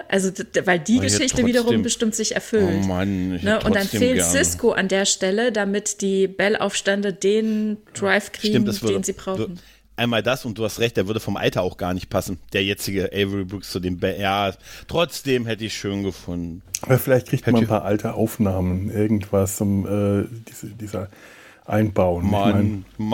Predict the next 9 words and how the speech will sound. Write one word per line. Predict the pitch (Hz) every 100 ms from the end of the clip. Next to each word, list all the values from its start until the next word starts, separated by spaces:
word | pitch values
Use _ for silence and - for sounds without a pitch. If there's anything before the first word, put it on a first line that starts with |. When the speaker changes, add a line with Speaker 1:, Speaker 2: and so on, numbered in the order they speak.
| 131
Speaker 2:
Mann, | 202
ich | 185 -
hatte | 180 170
bis | 165
eben | - 175 185
Hoffnung, | 180 175 269 131 120
ehrlich | 151 139 98
gesagt. | 151 - - - - - 196 - - 277
<laughs> | 226